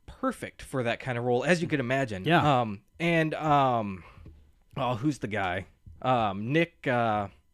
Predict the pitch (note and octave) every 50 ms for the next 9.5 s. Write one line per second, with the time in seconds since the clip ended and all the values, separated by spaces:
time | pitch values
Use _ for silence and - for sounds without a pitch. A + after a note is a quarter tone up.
0 | - - - - B2+ B2+ G#2+ F#2+ F#2+ F#2 - - _ _ _ - F#3 F3 D#3+ D3
1 | C3+ D3 C3 C3 B2+ - C3+ A#2+ B2 A#2+ A#2+ A#2 - - A2 G2+ G2+ - - A2
2 | G#2+ - - A#2+ A#2 - - - A3 E3+ D3+ D#3+ G3 - E3+ F3+ G3 - D#3 C#3+
3 | D#3 A#3 C4 - G#3+ D#4+ D#4+ - G3+ E3+ E3 D#3 D3 D3 D#3 E3+ E3 D3 D3 C#3+
4 | C#3 C3 - C#3+ C3 C3 C3 C3 B2 A#2 C3+ B2+ B2+ C3 B2+ - - - - -
5 | - - - - - - _ _ - - F#3 D#3+ A2+ B2 B2+ A2+ G2+ G2 F#2+ F#2+
6 | F2+ E2+ - - G3+ G3+ D4 F4 D4 G3+ F3 A3+ - - C#4 C4+ B3+ - - E4
7 | F#4+ G#4 - A3+ G3+ F3 D3+ B2 A#2+ - E3+ D#3+ D3 D#3 C3+ A#2 A2 A2+ G2+ F#2
8 | G2 G#2 D#3 G#3+ C4 A#3 G3+ A3+ C4 C#3+ D#3 E3+ G#3+ - - G3+ D3 C3+ - D3+
9 | - G#3 G3 E3+ G3 G3+ F3+ E3+ D#3 C3+